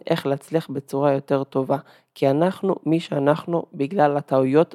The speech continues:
וההצלחות שלנו. אני בהחלט חושב שאני מי שאני בגלל הטעויות שעשיתי. אבל למרות זאת, אני חושב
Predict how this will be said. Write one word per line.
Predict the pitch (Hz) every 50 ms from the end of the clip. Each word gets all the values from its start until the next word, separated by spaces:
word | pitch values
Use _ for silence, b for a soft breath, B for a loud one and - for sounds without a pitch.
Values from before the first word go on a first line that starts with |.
| - -
וההצלחות | 143 - - - - - - - 147 - - - 151 147 -
שלנו. | - 151 - - 117 - - b b b b b b -
אני | - 135 139 135
בהחלט | 131 123 139 143 - - 156 165 175 -
חושב | - - 147 - - 151 160 180 190 254 247 -
שאני | - - - 233 233 240 254 185 208 208 - _ _
מי | - 151 165 175 180
שאני | - 160 139 139 156 180 185
בגלל | 160 147 139 196 202 160 170 196 202
הטעויות | 190 - 180 180 185 196 202 202 202
שעשיתי. | - - 175 170 170 - - 165 165 - 156 147 b b b b b b b -
אבל | 139 135 143 139 147
למרות | 147 143 143 143 160 170 151 131
זאת, | 139 143 143 147 - - -
אני | 131 135 131
חושב | 139 - 143 139 - - 143 151 175